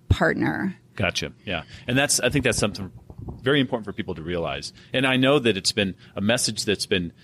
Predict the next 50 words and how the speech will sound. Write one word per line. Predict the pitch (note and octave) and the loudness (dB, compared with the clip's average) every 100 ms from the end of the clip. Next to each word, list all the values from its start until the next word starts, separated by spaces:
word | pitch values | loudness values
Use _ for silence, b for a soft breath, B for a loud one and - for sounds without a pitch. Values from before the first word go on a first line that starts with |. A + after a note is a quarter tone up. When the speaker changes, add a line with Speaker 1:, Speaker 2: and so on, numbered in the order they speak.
| b | b
Speaker 2:
very | F2 G2 A#2 C3 | 0 4 4 0
clear | - C3+ B2 G2+ | 2 4 6 4
here. | E2+ D#2+ | 2 0
So, | - E2+ D#2+ D#2 | 2 2 2 -2
um, | D#2+ D#2+ D#2 | -4 -6 -8
you | F#2 | -8
can | F#2+ | -6
pass | G#2 G2+ | -4 -2
that | G#2 | -2
along | F#2+ G2 | -2 -4
to | F2+ | -6
the | D#2+ | -4
people | G2+ F#2 G2 | -2 2 4
that | G3+ | 6
Speaker 1:
Mm-hmm. | G3+ G3 | 8 6
Speaker 2:
are | G3 B _ - | 2 B _ -2
putting | A2 G#2+ | 0 2
together | G2 G2 G2+ G2+ | 2 2 2 2
the | F2 | 0
messaging | F#2 G#2 G2+ F2 F2+ | -2 0 -2 -4 -2
part | G2 F2+ | -2 0
of | E2+ | -2
this, | E2 - - - | -2 -2 -4 -10
this, | F#2+ F2 - | -8 -4 -2
uh, | F2 D#2+ - - | -2 -4 -8 -10
conference, | - A#2 A#2 F2 - | -2 0 0 -6 -4
that, | F#2+ E2+ b b b b _ _ _ _ _ _ _ | -4 -6 b b b b _ _ _ _ _ _ _
that | G2 F2 - | -2 -2 -2
Realtor | A2 C3 C3 | 0 2 2
dot | A2 G2+ | 0 0
com | - A2 G2+ F#2 | 2 4 4 0
is | F#2 E2 | -2 -2
there | - G2 F#2 | 0 0 0
to | - F#2+ | -2 -4
work | F#2 F2+ E2+ | -4 -6 -4
very | F#2 F#2+ F#2+ | 0 2 2
closely | - A#2 G#2+ G2 F2 D2 E2 - | 2 2 4 2 0 -6 -10 -8
with | F2+ F2+ | -4 0
N | F#2 | 0
A | G2 | 0
R | E2 E2+ - | 0 0 0
and | F#2+ G2 | 0 2
its | G2 - | 2 2
members, | F#2+ G2+ D2+ C#2+ C#2+ - | 0 0 0 -4 -2 4
the | G3 | 6
Speaker 1:
Mm-hmm. | F#3 | 6
Speaker 2:
realtors. | F3 F3+ G#3+ B2 - | 6 6 2 -2 -4
And | |
that's | F2 F2+ | -4 -2
a | F2+ | 0